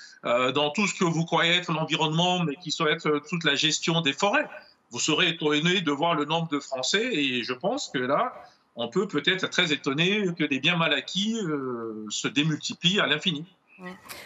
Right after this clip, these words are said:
Speaker 2: Euh, juste, Léon Kungu, justement, euh, au-delà de la mise en cause, hein, des dirigeants africains, euh, ce qu'il ne faut pas regarder aussi du côté des circuits qui ont permis ces affaires. Alors,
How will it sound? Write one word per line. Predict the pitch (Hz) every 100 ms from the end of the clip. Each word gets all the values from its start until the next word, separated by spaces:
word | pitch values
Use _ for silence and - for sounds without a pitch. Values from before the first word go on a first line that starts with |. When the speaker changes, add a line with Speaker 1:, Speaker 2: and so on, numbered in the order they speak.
| -
Speaker 2:
Euh, | 180
juste, | 180 220 -
Léon | 220 240
Kungu, | 247 214 214
justement, | 208 196 202 208 220 196
euh, | 180 175 170 -
au-delà | 190 220
de | 214
la | 202
mise | 233 214
en | 208
cause, | - 226 226 170
hein, | 170
des | 170
dirigeants | 160 202 196 156 196 202 196
africains, | 175 - 190 214 220 262 - - - -
euh, | 185 185 185
ce | 185
qu'il | 226
ne |
faut | 220
pas | - 220
regarder | 202 202 196 226
aussi | 247 214 - 240
du | 208
côté | 214 214 208
des |
circuits | 214 - 285 - 247 247 247
qui | - 185
ont | 175
permis | 233 208 220
ces | 214 208 185
affaires. | 185 214 208 233 190
Alors, | 175 165 165 160